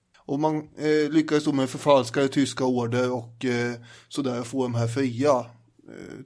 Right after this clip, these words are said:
två av dem som fritog, fritog, eh, Wright och de andra blev, eh, skjutna visserligen senare,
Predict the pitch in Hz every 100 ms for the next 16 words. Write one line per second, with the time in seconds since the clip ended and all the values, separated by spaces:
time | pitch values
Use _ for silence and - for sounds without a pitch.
0 | - 147 139 127 123 117 123 120 120 120
1 | - 131 117 120 113 117 113 - - -
2 | - - - _ _ - 131 117 147 165
3 | 143 143 139 135 127 120 117 127 123 120
4 | 113 117 120 117 113 117 117 117 120 123
5 | 113 - - 139 131 113 151 151 143 131
6 | 123 117 117 123 120